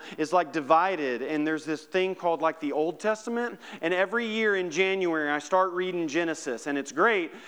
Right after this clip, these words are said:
and then I get to Leviticus, Numbers, and Deuteronomy, and I bail, right? There's this Old Testament. Was the Spirit not in the Old Testament, Pastor? Um,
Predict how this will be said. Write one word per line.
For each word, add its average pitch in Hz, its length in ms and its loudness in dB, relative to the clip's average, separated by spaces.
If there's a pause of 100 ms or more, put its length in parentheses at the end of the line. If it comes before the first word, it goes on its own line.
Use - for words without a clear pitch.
(120)
and 175 140 0
then 190 100 4
I 196 100 2
get 196 200 -2
to 190 120 -4
Leviticus, 180 840 0 (180)
Numbers, 170 560 0
and 165 120 -2
Deuteronomy, 170 640 2
and 151 80 2
I 143 120 4
bail, 123 480 2
right? 160 280 4 (200)
There's 202 180 4
this 196 220 -2
Old 214 220 4
Testament. 214 380 0 (200)
Was 190 160 2
the 196 100 2
Spirit 233 560 2
not 208 240 4
in 214 100 -4
the 190 120 0
Old 202 240 2
Testament, 220 480 0
Pastor? 233 500 0 (220)
Um, 151 240 0